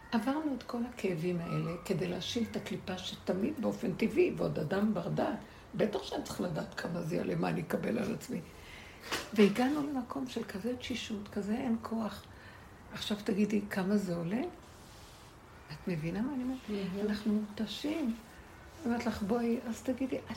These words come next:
Speaker 1: תתנגדו כבר לכלום, כי זה הוא מנסה אותנו בתוך ההתנגדות." ולי אין כוח להילחם עם כלום. טוב,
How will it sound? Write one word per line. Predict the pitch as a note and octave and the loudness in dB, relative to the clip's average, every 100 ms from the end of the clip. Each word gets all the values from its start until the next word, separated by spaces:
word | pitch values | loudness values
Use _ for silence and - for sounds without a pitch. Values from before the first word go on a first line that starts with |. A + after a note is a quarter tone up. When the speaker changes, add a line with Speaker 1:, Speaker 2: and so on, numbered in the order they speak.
| - | -4
Speaker 1:
תתנגדו | C#4 - B3 A3 G#3+ B3+ | -6 -2 -2 0 0 0
כבר | - A#3+ A#3 | -2 -4 -2
לכלום, | A3 - A3+ B3 A3+ - | -2 0 0 2 0 0
כי | G#3+ | 2
זה | G3+ G3+ | 4 4
הוא | G#3 A3 C#4 D4+ D4 | 4 4 4 4 4
מנסה | C4 A3+ A3+ A3+ - | 4 6 4 4 2
אותנו | A#3 C4 B3+ | 2 4 2
בתוך | A3+ A#3+ B3 - | 2 0 0 0
ההתנגדות." | B3 A#3+ - B3+ G3 G3+ C4+ D4+ F#3+ - - - - - - - | 0 0 0 2 2 4 4 4 0 -2 -2 -2 -2 -4 -8 -6
ולי | G3 F#3+ | -4 0
אין | A3 A#3+ A#3 | 0 -2 -4
כוח | - A3+ - | -4 -4 -4
להילחם | A#3 A3+ A3+ - B3 | -4 -4 -4 -8 -6
עם | A#3 A#3 - | -6 -6 -4
כלום. | A3 A3+ - | 0 0 0
טוב, | - D4 | 0 0